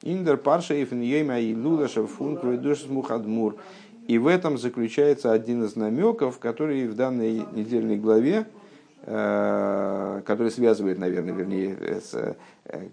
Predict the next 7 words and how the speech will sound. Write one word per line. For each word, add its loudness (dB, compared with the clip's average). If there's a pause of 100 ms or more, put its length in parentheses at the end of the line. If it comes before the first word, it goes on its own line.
(140)
который, 4 (100)
э, -2
который 2
указывает 2 (960)
на, 4 (140)
э, 0
день 2